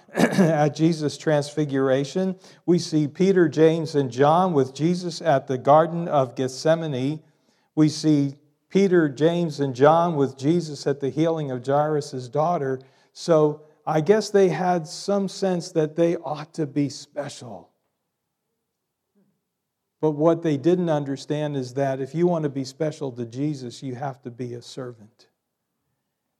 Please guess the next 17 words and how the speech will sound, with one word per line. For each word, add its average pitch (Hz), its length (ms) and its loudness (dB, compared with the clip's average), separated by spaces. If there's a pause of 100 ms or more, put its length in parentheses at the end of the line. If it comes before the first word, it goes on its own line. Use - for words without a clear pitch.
(580)
If 131 160 -12
you 160 140 0
want 156 180 0
to 151 60 -6
be 135 140 -6
special 143 500 -4
to 123 160 -8
Jesus, 127 580 -8
you 127 80 -10
have 139 280 -10
to 131 80 -14
be 123 160 -10
a 123 80 -12
servant. 123 580 -10 (3000)
So - 280 0
they 143 180 4
come 131 540 -4